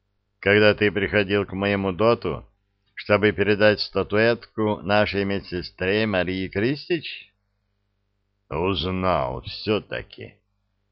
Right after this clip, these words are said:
Был приятно удивлён отшельник. Я, как видишь, тоже присматривался. Ты или не ты?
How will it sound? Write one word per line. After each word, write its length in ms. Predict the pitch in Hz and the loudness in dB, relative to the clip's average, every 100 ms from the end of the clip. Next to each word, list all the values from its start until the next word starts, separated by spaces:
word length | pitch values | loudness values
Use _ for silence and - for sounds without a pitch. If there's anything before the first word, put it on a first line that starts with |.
| _ 92 | _ 6
Был 260 | 113 104 | 6 6
приятно 580 | 95 98 110 127 127 123 | 4 4 8 8 8 0
удивлён 500 | 117 107 101 90 85 | 0 0 2 2 2
отшельник. 600 | 98 - 87 64 53 - _ _ _ _ _ _ _ _ _ - | -2 -2 -4 -6 -10 -18 _ _ _ _ _ _ _ _ _ -10
Я, 520 | 64 85 107 127 127 | -2 4 6 6 4
как 300 | 120 123 107 | 0 0 0
видишь, 560 | 104 110 117 120 120 | -2 -2 -2 -4 -6
тоже 680 | - 101 113 117 107 78 - - | 0 4 4 2 0 -6 -6 -6
присматривался. 1500 | 85 87 - 85 87 98 107 - 82 69 64 - - - - _ _ _ _ - | -2 -2 -4 -4 0 2 2 0 -6 -6 -8 -12 -16 -18 -20 _ _ _ _ -4
Ты 320 | 85 127 156 | 2 4 4
или 400 | - 151 147 147 | 0 -2 -2 -2
не 260 | 151 147 | -2 -4
ты? 420 | 139 - 123 - | -4 -8 -10 -10